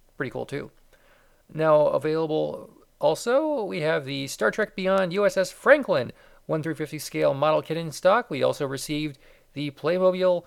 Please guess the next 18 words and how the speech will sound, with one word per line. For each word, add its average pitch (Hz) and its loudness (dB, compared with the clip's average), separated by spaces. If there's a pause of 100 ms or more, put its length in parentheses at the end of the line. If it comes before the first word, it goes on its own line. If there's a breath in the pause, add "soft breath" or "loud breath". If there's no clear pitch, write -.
(260 soft breath)
Ski - -8
Lodge 131 6
with 127 -10
snowman, 160 -4
furniture, 147 -2
bathroom, 135 -2
firewood, 214 2
five 277 8
figures, 220 -6 (300 soft breath)
icicles, 175 0 (220 soft breath)
the 135 2
works, 151 2
just - -14
in 147 -10
time 190 0
for 233 -10
the 240 -10
spring. 208 -10